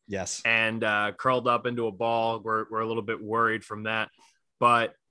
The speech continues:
Speaker 2: yeah, the Cardinals, you know, the more we watch this Cardinals team, and I don't know if it's a Cliff Kingsbury thing, I don't know if it's a Kyler Murray thing,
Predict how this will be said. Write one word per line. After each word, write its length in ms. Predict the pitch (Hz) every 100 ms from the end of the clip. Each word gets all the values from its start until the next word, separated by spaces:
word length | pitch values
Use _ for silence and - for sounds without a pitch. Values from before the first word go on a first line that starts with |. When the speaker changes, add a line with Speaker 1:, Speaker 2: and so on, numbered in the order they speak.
| _ _ _ _ _ -
Speaker 2:
yeah, 140 | 147
the 80 | 147
Cardinals, 840 | 139 180 220 262 240 214 - - _ _ -
you 140 | 170
know, 360 | 185 185 185 - _ -
the 140 | 170
more 320 | 180 220 277
we 140 | 262 214
watch 400 | 180 180 - -
this 160 | 156
Cardinals 460 | - 143 151 160 -
team, 300 | 165 160 160
and 140 | 127
I 80 | 131
don't 100 | 175
know 140 | 180
if 120 | 175 156
it's 140 | 147
a 40 | 123
Cliff 320 | - 147 -
Kingsbury 480 | 156 175 165 180 160
thing, 320 | - 165 165
I 80 | 110
don't 100 | 113
know 120 | 110
if 80 | -
it's 120 | -
a 160 | -
Kyler 220 | 110 104 92
Murray 340 | 135 208 202
thing, 460 | - 180 175 165